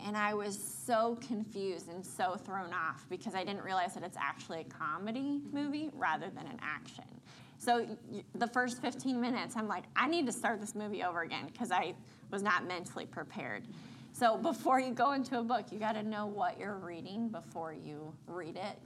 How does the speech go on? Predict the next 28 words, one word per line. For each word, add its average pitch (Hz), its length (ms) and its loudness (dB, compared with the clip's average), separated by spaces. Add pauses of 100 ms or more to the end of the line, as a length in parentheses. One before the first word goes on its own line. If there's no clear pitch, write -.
correctly. - 720 -8 (880)
So 214 160 2
in 247 300 2
genres, 220 720 2 (380)
we 233 80 2
have 247 120 4
many 247 320 4
genres, 220 600 2
and, 214 320 0 (400)
um, 202 360 2 (440)
<laughs> 262 160 0
Leah 240 600 6 (140)
did 214 180 0
the 226 80 0
great 208 360 -2
task - 500 2
of 190 140 -6
dividing 220 560 2
up 226 140 2 (180)
the 185 80 -2
books 202 320 -2
of 226 80 0
the 254 80 2
Bible, 208 600 2 (400)
um, 196 220 2
into 220 540 0
different 202 520 -4
genres. 180 680 -2